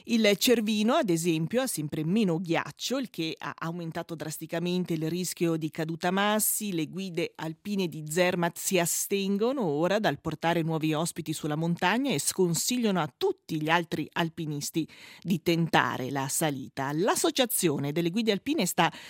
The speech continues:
proprio ora adattando i propri programmi di formazione, sviluppando nuovi moduli di aggiornamento professionale proprio per preparare le guide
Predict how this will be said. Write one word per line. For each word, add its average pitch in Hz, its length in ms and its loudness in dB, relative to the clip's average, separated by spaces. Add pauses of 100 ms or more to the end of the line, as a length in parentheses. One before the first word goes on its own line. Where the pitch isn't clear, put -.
(260)
proprio 226 280 0
ora 190 240 6
adattando 165 800 2
i 156 80 0
propri 151 420 -4
programmi 165 720 0
di 151 140 -4
formazione, 160 800 0
sviluppando 165 680 2 (360)
nuovi 226 440 4
moduli 170 760 2
di 147 280 -4
aggiornamento 160 720 -2
professionale 165 680 -2
proprio 156 240 -4
per 147 140 -2
preparare 156 460 -2
le 151 100 -2
guide 160 380 0